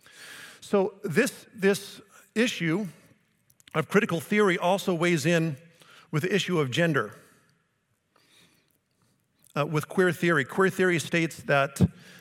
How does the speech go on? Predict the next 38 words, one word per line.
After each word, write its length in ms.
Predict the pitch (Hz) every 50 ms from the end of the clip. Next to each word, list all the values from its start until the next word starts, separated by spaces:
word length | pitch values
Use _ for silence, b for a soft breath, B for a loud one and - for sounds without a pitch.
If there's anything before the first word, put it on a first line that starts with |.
| B B B B B _ _ _ _
uh, 380 | 175 156 147 139 135 135 85
the, 160 | 135 139 139 135 131 - -
the 160 | 165 151 139
binary 560 | 123 117 127 135 156 190 202 196 196 185 175
oppression 580 | 170 - - - - 226 190 - 156 147 143 160 - - - _ - _
as 160 | 165 147 135
it's 220 | 143 - 170 - -
applied 600 | - 127 - - - 156 156 156 156 156 - - - 160
to 80 | - 135
sexuality 640 | - - 180 - - - 143 151 151 151 143 135 127
and 120 | 127 127
gender. 380 | 117 143 139 131 123 113 110 B B B B B B B
Remember 320 | - 170 185 269 294 302
that 160 | 285 247 - 170
list 240 | 165 196 190 -
of, 220 | 180 151 135 135 165
that 80 | 175
I 80 | 165 151
just 160 | 147 156 147
put 120 | - 190 185
up 120 | 175 -
here, 100 | 175 180
that 160 | 160 160 143
list 180 | 160 185 - -
of 120 | 156 127
different 260 | 139 170 - 160 139
groups? 460 | 123 123 143 160 - - - - - - - - _ _ _
That 160 | - - - - - - _ _ _ _ - 147
ge-, 260 | 123 117 131 185 214 - 175 170 139
gender, 460 | 117 143 185 214 208 190 165 170 156 B B B B B
as 140 | 147 139 -
far 320 | - - 156 147 151 147
as 180 | 139 135 123 143 - - - _ _ -
being 240 | 143 165 165 143 127
cis 400 | - - - 220 233 - - - - - _ _ _ _
man, 340 | 151 160 160 156 160 160 147
cis 320 | - - 196 185 - -
woman, 340 | 156 160 160 156 160 156 147